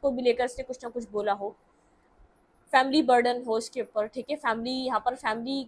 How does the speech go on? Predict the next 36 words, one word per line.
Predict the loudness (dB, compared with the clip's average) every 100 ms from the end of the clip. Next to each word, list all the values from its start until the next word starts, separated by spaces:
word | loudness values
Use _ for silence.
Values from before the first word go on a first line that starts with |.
| -2
burden | 2 4 2 -2
हो | -4 -2 4
और | 6 4 -2 -12 _ -10
कुछ | -10 4
past | 8 8 8
से | 2 -4
baggages | -4 2 2 4 0 -4 0
लेकर | 0 0
ही | 0
अपने | -2 -2
life | 0 0 0 0
में | 6
आ | 6
रहा | 6
हो, | 2 -6 -6 8
ये |
आपसे | 8 8 0 -4
एज | -4
में | 0
बड़ा | 4 4
हो | 4
सकता | -4 -8 0 0
है, |
ठीक | 0 -6 -8
है। | -10 -12 _ _ _ -8 4
materialistic | 6 6 2 0 -2 -6 0
person | -2 -2 -2
रहा | 0 2
है | 2
past | 4 2 2 -2
में, | -2
काफ़ी | -2 0
ज़्यादा | 0 0
इसने, | -2 -6 -10
person | -4 -4 -4 -8
ने | -8